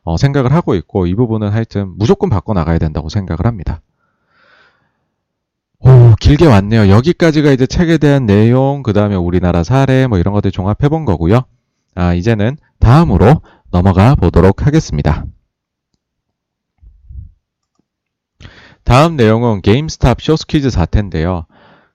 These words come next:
뭐, 딴 부분은 아니고, 과연 로빈후드의 매수 금지, 매수 금-, 매수 버튼을 없애버린다는 창의적인 생각은 어떻게 할 수 있는지 모르겠어요. 근데 이게 과연 합법이냐?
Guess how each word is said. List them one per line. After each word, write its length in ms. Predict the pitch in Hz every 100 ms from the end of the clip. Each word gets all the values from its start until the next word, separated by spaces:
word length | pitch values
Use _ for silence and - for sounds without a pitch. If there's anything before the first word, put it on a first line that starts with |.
| 131 131
뭐, 140 | 113
딴 340 | - 175 196
부분은 320 | 196 196 190 170
아니고, 480 | 87 87 110 123
과연 280 | - 107 139
로빈후드의 580 | 98 120 175 170 151 143
매수 300 | 92 92 147
금지, 360 | 113 87 95 76
매수 440 | 92 143 233 240
금-, 220 | 202 180 -
매수 360 | 190 202 - 247
버튼을 380 | 233 - 220 131
없애버린다는 680 | - 156 143 135 123 120 -
창의적인 480 | - 277 254 220
생각은 320 | 175 170 160 101
어떻게 260 | 214 226
할 60 | 254
수 80 | 220
있는지 140 | 185
모르겠어요. 600 | 107 92 87 - 80 123 - _ _ _ _ _ _ _ _ _ _ _ _ _ _ _ _ _ _ _ _ _ _ _ _ _ - - _ -
근데 240 | 170 160
이게 120 | 160
과연 260 | - 110 135
합법이냐? 720 | 151 - 254 226 101 80